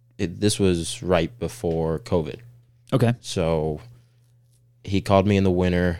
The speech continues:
Speaker 1: after this season was over, and he was like, "Hey, I don't know if you're planning to play your last year or if you wanna, you know, maybe try this out." And I had told him,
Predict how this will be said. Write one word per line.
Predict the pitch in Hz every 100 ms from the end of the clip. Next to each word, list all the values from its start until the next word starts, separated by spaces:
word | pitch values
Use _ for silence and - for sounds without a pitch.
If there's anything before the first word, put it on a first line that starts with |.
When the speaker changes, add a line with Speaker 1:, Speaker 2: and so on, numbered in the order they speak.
| -
Speaker 1:
after | 87 -
this | 87 82 - -
season | - 95 85
was | 82 80
over, | 78 73 76 78 - -
and |
he | 82
was | 78
like, | 78
"Hey, | 82 82
I | 80
don't | 80
know | 82 80 78
if | -
you're | 82 76
planning | - 80 76
to |
play | - 80
your | 78
last | 80 80 82 -
year | 95 92 92 92 87 -
or | 85 80
if | 80
you | 82 78
wanna, | 78 76 73
you | 76
know, | 76
maybe | 76 73 73
try | - -
this | -
out." | 101 98 87
And | 80
I | 78
had | 78 -
told | 95 80
him, | 78